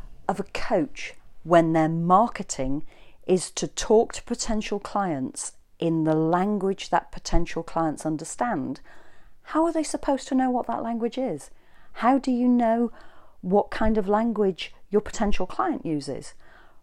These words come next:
Well, that comes back to having profiled your client really, really thoroughly. Now, what I mean by that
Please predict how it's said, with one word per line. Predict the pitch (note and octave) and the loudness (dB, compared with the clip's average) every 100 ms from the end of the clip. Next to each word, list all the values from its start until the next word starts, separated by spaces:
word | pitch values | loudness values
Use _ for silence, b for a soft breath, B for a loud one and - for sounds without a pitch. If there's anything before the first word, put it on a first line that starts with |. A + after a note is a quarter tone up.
| - | -6
Well, | D#3+ C3+ G2+ C#4+ - - - - | 4 4 4 -2 -6 -18 -18 -14
that | D3+ F#3 A3+ - | 2 6 6 2
comes | - B3+ B3+ | 0 2 2
back | - F#3+ - - | 0 -2 -2 -8
to | - | -10
having | - E3 F3 E3 - | -4 -2 -2 -4 -6
profiled | - - B3 C4 - D#3+ D3+ D3 | -10 2 2 2 0 0 0 -2
your | D3 | -4
client | - - D3 C#3 D#3 - - - D3 | -4 -4 -2 0 -4 -6 -16 -18 -12
really, | D#3 F#3 G3+ G3 G3 F#3+ - - | 2 4 4 4 0 -2 -6 -8
really | D3 E3+ E3+ E3 D#3 - - | -4 0 0 0 -2 0 0
thoroughly. | - E3+ D3+ C3+ C3+ B B B B B B - | 2 2 2 0 -2 B B B B B B 0
Now, | F3 | 2
what | G3 B3 | 6 6
I | |
mean | B3 C#4+ C#4+ | 8 8 8
by | F#3 D#3+ | 6 4
that | C#3 C3+ - - | -2 -4 -6 -12